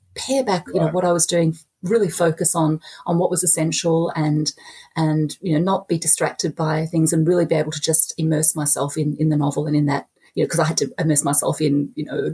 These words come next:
Speaker 1: German oc-, Nazi occupied Paris. So it was very easy. It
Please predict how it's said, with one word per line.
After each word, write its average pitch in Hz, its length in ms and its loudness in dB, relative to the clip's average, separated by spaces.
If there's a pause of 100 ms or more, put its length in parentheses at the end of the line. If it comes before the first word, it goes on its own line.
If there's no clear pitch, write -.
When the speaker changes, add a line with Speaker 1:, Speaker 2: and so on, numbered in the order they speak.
Speaker 1:
German 160 320 2
oc-, 156 160 -4
Nazi 160 460 0
occupied 147 380 -4
Paris. - 360 -2
So - 160 0
it - 80 -6
was 156 140 -4
very 151 360 2 (640)
easy. 165 640 0
It 180 160 0